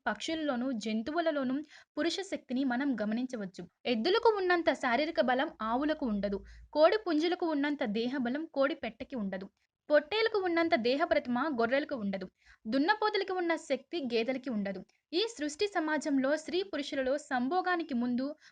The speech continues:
ముందుగా ఆహ్వానించవలసిన వాడు మగవాడు. మనం గమనించగలిగితే అన్ని ప్రాణులలోనూ ఇదే పద్ధతి ఉంటుంది అని గుర్తించగలుగుతాం. శృంగార కార్యకలాపాలను, రతిశాస్త్రం మెలకువలను పురుషుడు గమనించినంతగా స్త్రీ గమనించదు.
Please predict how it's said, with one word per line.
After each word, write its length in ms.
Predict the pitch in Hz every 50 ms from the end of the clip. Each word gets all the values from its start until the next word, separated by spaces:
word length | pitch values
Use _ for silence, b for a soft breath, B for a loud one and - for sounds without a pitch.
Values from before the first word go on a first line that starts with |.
| B B
ముందుగా 400 | 254 277 285 311 349 359 392 - -
ఆహ్వానించవలసిన 840 | 240 262 247 247 294 311 302 294 285 277 285 277 277 269 - 269 262
వాడు 260 | 247 247 233 220 285
మగవాడు. 580 | 294 254 208 196 196 208 208 220 202 190 185 - B B B B B -
మనం 280 | 330 370 403 392 311 233 247
గమనించగలిగితే 840 | 254 277 330 381 370 370 349 330 294 277 269 262 - 262 262 262 - - -
అన్ని 300 | 247 262 302 359 415 415 - _
ప్రాణులలోనూ 640 | - 277 269 277 294 311 311 277 269 262 240 262 285
ఇదే 240 | - 240 233 262 311
పద్ధతి 340 | 311 - 214 208 226 226 277
ఉంటుంది 420 | 247 220 220 226 240 233 240 254
అని 160 | 247 269 302
గుర్తించగలుగుతాం. 720 | 277 233 214 208 - 240 240 233 233 208 196 190 202 202 185 - _ b b b b b b b -
శృంగార 500 | - - 254 254 262 302 403 440 466 440 440
కార్యకలాపాలను, 880 | 339 311 311 330 320 320 302 302 294 294 - 277 269 262 254 269 285 285
రతిశాస్త్రం 680 | 226 226 226 330 320 339 359 349 339 - 349 320 247
మెలకువలను 520 | 226 226 240 247 - - 285 269 247 269 294
పురుషుడు 380 | - - 262 269 - 349 330 240 208
గమనించినంతగా 800 | 202 214 220 233 247 254 - 277 262 254 247 240 240 240 277 311 339 b b b b
స్త్రీ 280 | _ - 262 294 320 226 220
గమనించదు. 520 | 208 208 214 220 214 214 - 196 185 -